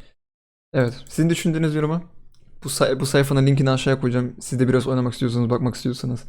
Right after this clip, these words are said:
em, yapabilirsiniz. <laughs> Bence çok zevkliydi. Em, evet.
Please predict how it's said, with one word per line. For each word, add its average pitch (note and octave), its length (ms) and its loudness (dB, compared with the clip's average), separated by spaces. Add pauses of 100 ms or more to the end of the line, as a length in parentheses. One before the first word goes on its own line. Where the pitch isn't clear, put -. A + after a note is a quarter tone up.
(580)
em, A#2+ 680 -2
yapabilirsiniz. C3 640 4 (520)
<laughs> F3+ 520 0
Bence C3+ 180 0
çok C#3+ 220 4
zevkliydi. C3+ 580 2 (920)
Em, A#2+ 720 -4 (120)
evet. F3 280 4